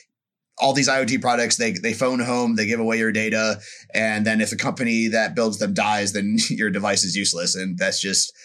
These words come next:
uh, you know, s-, so useless. So I, I don't own any I O T stuff, at least unless you call, like, a Raspberry Pi, uh, and Arduinos. I do, I do like to mess around with those, but those don't phone home. But anyways, uh, so,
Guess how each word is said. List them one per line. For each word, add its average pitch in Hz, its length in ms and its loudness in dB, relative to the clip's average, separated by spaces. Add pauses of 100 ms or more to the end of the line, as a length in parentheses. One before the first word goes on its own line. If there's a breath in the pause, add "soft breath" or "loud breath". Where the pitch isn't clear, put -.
(280 loud breath)
uh, 95 460 2
you 95 80 -2
know, 82 180 -4 (340)
s-, 113 140 -2
so 165 200 4
useless. 139 300 2
So 139 80 2
I, 143 280 2
I 131 180 0
don't 123 240 0
own 120 180 2
any 101 200 2
I 95 160 0
O 95 60 -2
T 92 180 0
stuff, 92 320 -2
at 101 140 -4
least 107 240 0
unless 110 280 0
you 90 60 -4
call, 107 140 -2
like, 101 120 0
a 95 60 -2
Raspberry 90 480 -2
Pi, 87 460 -2 (440)
uh, 87 440 0 (280)
and 85 360 -4
Arduinos. 87 480 -2
I 85 120 -4
do, 78 140 -4
I 95 60 -2
do 101 160 -2
like 87 180 -4
to 104 60 -6
mess 92 180 -2
around 87 140 -4
with 85 80 -6
those, 82 160 -4
but 95 100 -8
those 131 160 2
don't 113 180 -2
phone 98 200 -4
home. 76 280 -8
But 87 200 -2
anyways, 101 520 0
uh, 92 420 0 (260 loud breath)
so, 113 460 4